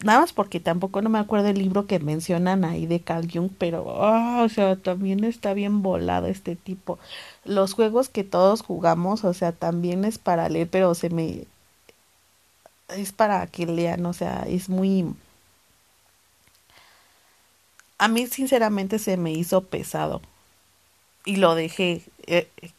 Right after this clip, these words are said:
gran error, lo dejé. Ahorita he estado buscando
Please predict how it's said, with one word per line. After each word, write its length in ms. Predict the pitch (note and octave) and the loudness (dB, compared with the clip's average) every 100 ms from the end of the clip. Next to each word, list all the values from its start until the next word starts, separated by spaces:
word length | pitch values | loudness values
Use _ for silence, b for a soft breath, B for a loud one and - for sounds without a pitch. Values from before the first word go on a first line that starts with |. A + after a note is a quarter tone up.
| - - | -16 -4
gran 320 | F3+ F#3 F#3+ | 0 2 2
error, 440 | F#3+ F3 F3 F3 - | 0 4 4 4 2
lo 220 | E3 D#3+ | 2 4
dejé. 480 | E3+ G#3 A3+ G3 G3 B B B B B | 4 4 4 4 0 B B B B B
Ahorita 340 | B G3 G3 A#3 | B 2 4 2
he 20 | |
estado 340 | A#3+ G#3 G3+ | 4 6 6
buscando 840 | G#3 E3+ F3 - E3+ F3+ F3+ F3 | 4 0 -4 -2 -2 0 2 2